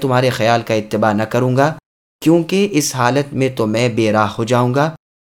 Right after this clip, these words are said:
اور راہ پر چلنے والوں میں نہ رہوں گا۔ اے نبی، آپ کہہ دیجئے کہ میرے پاس تو ایک دلیل ہے میرے رب کی طرف سے، اور تم اس کی تکذیب کرتے ہو۔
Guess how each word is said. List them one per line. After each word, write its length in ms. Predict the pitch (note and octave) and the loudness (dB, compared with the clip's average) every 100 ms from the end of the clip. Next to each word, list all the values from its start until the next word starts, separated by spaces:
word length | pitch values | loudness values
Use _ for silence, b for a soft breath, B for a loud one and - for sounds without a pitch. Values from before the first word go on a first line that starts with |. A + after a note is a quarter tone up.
| - | 0
اور 120 | A#2 | 2
راہ 300 | G#2+ A#2 D3 C#3 | 2 0 0 0
پر 100 | C3 | -2
چلنے 320 | B2 A2+ A2 | 0 -2 0
والوں 280 | G#2+ G#2+ A#2 | 0 2 2
میں 100 | A#2+ | 0
نہ 120 | G#2 | 0
رہوں 260 | G#2 G#2 G#2+ | -2 -2 -2
گا۔ 140 | G#2+ G#2+ _ _ _ _ _ _ _ _ - | -2 -4 _ _ _ _ _ _ _ _ 2
اے 100 | A#2 | 4
نبی، 280 | C3 B2+ C#3+ | 4 4 4
آپ 160 | C#3+ C#3 | 2 2
کہہ 140 | B2+ | 0
دیجئے 380 | C3 C3+ C3+ D3 D#3 _ _ _ _ - | 2 2 2 0 -2 _ _ _ _ 0
کہ 80 | B2 | 2
میرے 300 | C#3+ F3 G3 | 4 4 2
پاس 280 | D3+ D#3+ E3+ | 2 0 0
تو 140 | E3 - | -2 0
ایک 260 | A#2+ A2+ G#2 | 0 -2 -2
دلیل 300 | G2 A2 A#2+ | -2 0 0
ہے 160 | B2 C#3+ | 0 0
میرے 220 | A#2+ G#2 | 0 0
رب 180 | G#2 - | -2 -4
کی 100 | G#2+ | -6
طرف 260 | G2+ G#2+ G#2+ | -2 0 0
سے، 180 | - D3 D3 _ _ _ - | -2 -2 -4 _ _ _ -4
اور 80 | A#2 | -2
تم 200 | - E3 | 2 0
اس 100 | D#3+ | 0
کی 100 | D#3+ | 0
تکذیب 400 | B2+ G#2 G#2 G#2 | -2 0 -2 0
کرتے 260 | A2 G#2 A2+ | -2 0 -2
ہو۔ 240 | A#2+ B2 | 0 -4